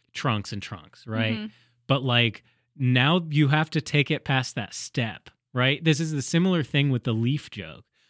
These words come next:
Speaker 1: right? Where it's like, what does that mean? That an
Speaker 2: <laughs>
Speaker 1: elephant can't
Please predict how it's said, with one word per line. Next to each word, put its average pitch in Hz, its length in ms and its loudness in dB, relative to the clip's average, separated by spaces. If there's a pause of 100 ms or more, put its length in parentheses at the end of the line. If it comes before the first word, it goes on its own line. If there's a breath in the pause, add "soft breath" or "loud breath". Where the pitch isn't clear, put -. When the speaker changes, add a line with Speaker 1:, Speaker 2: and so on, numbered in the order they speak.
(140)
Speaker 1:
right? 117 180 0
Where 123 140 -2
it's 113 180 -4
like, 110 220 -2 (420 soft breath)
what 117 160 4
does 190 220 2
that 151 240 -8
mean? 104 720 0 (160)
That 254 160 4
an 120 180 2
Speaker 2:
<laughs> 233 40 -6
Speaker 1:
elephant 151 640 0
can't - 400 -4